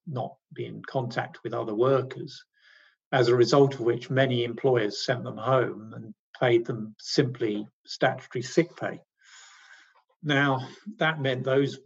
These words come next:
those women received extremely low levels of, uh, money, effectively. Now, under the relevant U K legislation, if you suspend a woman from work because she's pregnant, you're supposed to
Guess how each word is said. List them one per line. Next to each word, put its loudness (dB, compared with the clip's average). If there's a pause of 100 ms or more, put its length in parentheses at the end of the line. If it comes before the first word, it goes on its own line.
those 0
women -2
received -2 (300)
extremely -4
low 4
levels 0
of, -8 (200)
uh, -10 (200)
money, 0 (200)
effectively. -10 (640)
Now, 4
under 6
the 6
relevant 4
U 0
K 2
legislation, 0
if -12
you -2
suspend -2
a 0
woman 0
from -4
work 0
because -6
she's -10
pregnant, -2
you're 0
supposed -6
to -20